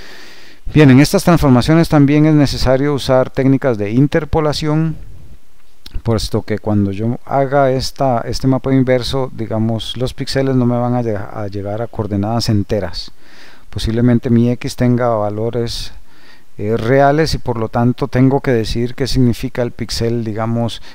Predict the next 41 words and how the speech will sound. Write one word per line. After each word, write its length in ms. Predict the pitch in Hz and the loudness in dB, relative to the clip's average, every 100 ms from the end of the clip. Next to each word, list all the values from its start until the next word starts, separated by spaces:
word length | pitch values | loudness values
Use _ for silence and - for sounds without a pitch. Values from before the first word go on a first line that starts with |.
| - | -4
en 120 | 117 | -2
la 60 | 110 | 0
coordenada 440 | 117 113 113 117 | 0 0 0 0
uno 240 | 143 127 | 4 4
punto 320 | 123 123 113 120 | 4 2 0 -4
siete. 420 | - 104 - - - - - - | -4 -6 -8 -14 -12 -12 -12 -4
Puesto 260 | - 151 175 | 0 2 2
que 60 | 165 | 2
la, 200 | 143 - | 2 0
la, 380 | 113 104 98 - | -6 -6 -6 -8
la 560 | 120 95 90 95 90 87 - - 151 | -10 -8 -8 -8 -8 -10 -12 -4 2
imagen 280 | 123 117 | 4 4
digital 420 | 139 123 - 135 139 | 4 2 2 2 2
es 160 | 117 | -2
una 120 | 117 | -2
imagen 300 | 113 113 117 | -2 -2 -2
discreta, 520 | 127 131 160 139 147 139 | -2 -2 2 2 0 -4
por 160 | 104 | -4
lo 80 | 95 | -8
tanto 300 | - 95 110 | -6 -6 -4
solo 240 | - 113 | -6 -6
tiene, 420 | - 120 120 117 - | -4 -2 -2 -2 -6
solo 180 | - 120 | -4 -4
está 180 | 110 117 | 0 0
definida 440 | 113 - 135 127 | 0 2 2 2
para 200 | 101 110 | 0 -4
valores 460 | 104 107 110 120 - | -4 -6 -6 -6 -2
enteros, 500 | 131 139 127 117 - - - - - - - | 0 0 -2 -4 -10 -12 -14 -14 -16 -8 2
tengo 260 | 143 156 | 4 6
que 100 | 160 | 4
decidir 500 | 127 110 120 123 135 | 2 2 0 0 0
qué 120 | - | -2
significa 500 | 131 131 117 135 127 | 0 2 2 0 -4
el 80 | 127 | -4
píxel 460 | - 113 - 117 - | -6 -6 -4 -4 -4
en 160 | 123 104 | -4 -4
la 80 | 101 | -4
coordenada 380 | 113 107 101 | -4 -2 -2
uno 180 | 98 101 | -4 -6
punto 240 | - 123 123 | -4 -4 0
siete. 320 | 170 165 | 0 0